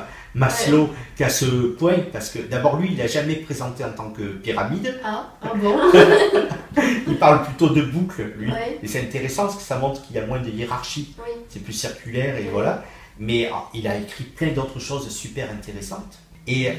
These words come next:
Speaker 1: mais ce qui est vraiment très important, c'est une rupture tant avec le courant psychanalytique qu'avec le courant comportementaliste.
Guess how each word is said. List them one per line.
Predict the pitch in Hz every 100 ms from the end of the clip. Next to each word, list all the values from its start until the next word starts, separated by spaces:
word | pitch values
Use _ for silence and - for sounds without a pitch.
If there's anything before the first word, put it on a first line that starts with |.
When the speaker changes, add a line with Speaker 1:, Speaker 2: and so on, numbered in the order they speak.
| 127
Speaker 1:
mais | -
ce | - -
qui | 156
est |
vraiment | 139 185 180
très | 165 - 147 147
important, | 127 135 - 165 175 -
c'est | - - 147
une | 135
rupture | 139 160 - 165 190 165 - - - - - -
tant | - 170 160
avec | 127 123 135 - -
le | 113
courant | 120 139 123
psychanalytique | 123 - - 143 117 110 107 - 202 - - - - - - - -
qu'avec | 131 147 151 147
le | 127
courant | 120 123 139 165 170 -
comportementaliste. | 160 165 143 - 147 127 123 113 107 -